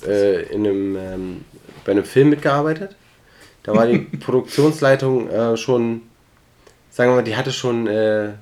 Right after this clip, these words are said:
Speaker 1: schon Erfahrung.
Speaker 2: Mhm.
Speaker 1: Schon länger.
Speaker 2: Ah ja.
Speaker 1: Und ich sagte, diese Abteilung ist Set-Aufnahmeleitung, also die alles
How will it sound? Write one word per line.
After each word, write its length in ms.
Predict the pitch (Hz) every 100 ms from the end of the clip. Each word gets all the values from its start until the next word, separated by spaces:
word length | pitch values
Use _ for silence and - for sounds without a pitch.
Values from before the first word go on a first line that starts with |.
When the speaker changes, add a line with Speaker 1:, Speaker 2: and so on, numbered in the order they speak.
| _ _ _ _ _ _ _ _ _ _ _ _ -
Speaker 1:
schon 180 | - 120
Erfahrung. 560 | - 113 117 98 85 - _ _ _ -
Speaker 2:
Mhm. 260 | 110 143 196 -
Speaker 1:
Schon 440 | - 104 101 104
länger. 300 | 107 107 90 80 _ _ _ -
Speaker 2:
Ah 120 | 131 120
ja. 180 | 98 - _
Speaker 1:
Und 80 | 107
ich 40 |
sagte, 360 | 113 113 120 - - _ _ _ - - - _ _ _ _ -
diese 220 | 135 151
Abteilung 320 | 123 127 120
ist 340 | 110 - - -
Set-Aufnahmeleitung, 1120 | 135 143 98 101 107 90 90 85 85 - 156 - _
also 180 | 95 82
die 200 | 90 - -
alles 380 | 98 92 -